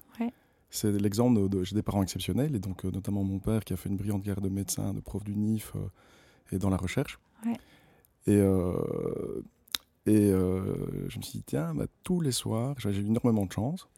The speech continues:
Speaker 1: Ouais.
Speaker 2: J'ai dit, tous les soirs, j'ai mangé un repas cuisiné par ma maman, qui était
Speaker 1: Ouais.
Speaker 2: médecin aussi,
Speaker 1: Ouais.
Speaker 2: mais donc qui cuisinait pour moi.
Speaker 1: Ouais.
Speaker 2: Et tous les soirs, mon père, qui était, euh, C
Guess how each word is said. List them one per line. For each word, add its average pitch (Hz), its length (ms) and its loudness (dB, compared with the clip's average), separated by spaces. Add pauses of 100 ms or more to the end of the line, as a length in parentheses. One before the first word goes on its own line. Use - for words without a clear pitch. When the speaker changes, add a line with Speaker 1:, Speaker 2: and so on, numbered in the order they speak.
(140)
Speaker 1:
Ouais. 220 240 0 (240)
Speaker 2:
J'ai - 60 -2
dit, 104 80 -4
tous 175 100 0
les 165 100 0
soirs, 143 280 0
j'ai 117 100 2
mangé 110 220 4
un 107 60 4
repas 123 240 0
cuisiné 107 280 2
par 101 120 2
ma 95 100 4
maman, 120 400 2
qui - 100 -4
était 92 240 0
Speaker 1:
Ouais. 95 200 2
Speaker 2:
médecin 101 260 2
aussi, 95 320 0 (640)
Speaker 1:
Ouais. 196 260 -2
Speaker 2:
mais 92 180 2
donc 101 160 0
qui - 180 -4
cuisinait 110 380 4
pour 98 140 0
moi. 139 200 4 (380)
Speaker 1:
Ouais. 220 80 -2 (440)
Speaker 2:
Et 110 100 6
tous - 240 0
les 156 80 6
soirs, 143 260 4
mon 117 160 6
père, 127 320 2
qui - 120 -4
était, 101 180 -2
euh, 110 200 4
C - 220 -4